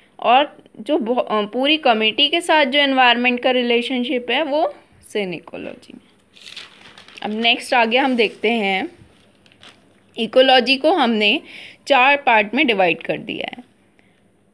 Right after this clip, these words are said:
इंडिविजुअल, इंडिविजुअल एक बेसिक यूनिट है इकोलॉजी की, जैसा हम पीछे पढ़ चुके हैं। इंडिविजुअल किसी एक पर्सन से मतलब है, एक ऑर्गेनिज्म से मतलब है। पॉपुलेशन,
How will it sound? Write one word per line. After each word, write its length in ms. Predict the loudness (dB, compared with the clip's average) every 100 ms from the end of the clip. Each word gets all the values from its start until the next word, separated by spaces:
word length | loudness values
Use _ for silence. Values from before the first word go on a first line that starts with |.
| -4
इंडिविजुअल, 800 | 0 2 2 0 -2 -2 -4 -6 -16 _ _ -6 0
इंडिविजुअल 840 | 2 4 4 2 4 4 4 0 -10 -6 0
एक 200 | 0 0
बेसिक 560 | 2 2 2 -2 0
यूनिट 420 | 0 2 2 0
है 380 | 0 0 0 -4
इकोलॉजी 720 | -6 -6 -2 0 0 -2 -4
की, 260 | -8 -10 -6
जैसा 320 | -4 -2 0
हम 120 | 0
पीछे 320 | 0 -2 0
पढ़ 240 | 2 2 0
चुके 300 | -4 0 0
हैं। 260 | 2 -2 -6 _ _ _ _ _ _ _ _ -8
इंडिविजुअल 760 | -2 0 0 0 0 2 2 0 -10 -20 -20 -6
किसी 360 | -4 -2 -2 2
एक 300 | 2 2 2
पर्सन 400 | 0 2 -2 -4
से 160 | -2 -2
मतलब 400 | -2 0 -2 0
है, 240 | -4 -6 -4
एक 300 | 2 2 2
ऑर्गेनिज्म 760 | 2 2 2 0 -2 -4 -4 -6
से 200 | -8 -10
मतलब 360 | -10 -10 -10 -10
है। 160 | -14 -18 -20 _ _ _
पॉपुलेशन, 800 | 0 0 2 0 0 -4 -10 -16